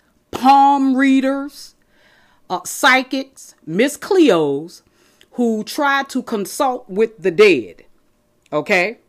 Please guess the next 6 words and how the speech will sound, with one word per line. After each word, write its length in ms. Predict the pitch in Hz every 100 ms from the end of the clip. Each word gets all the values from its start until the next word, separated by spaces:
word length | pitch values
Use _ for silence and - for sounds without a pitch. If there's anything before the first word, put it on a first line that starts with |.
| _ 131
now, 300 | 151 143 -
uh, 140 | 139
here 260 | 131 143 170
we 140 | 214
go. 380 | 208 285 160 139 _ _ _ _ _ _ _ _ _ _
Um, 720 | 180 175 160 143 127 127 -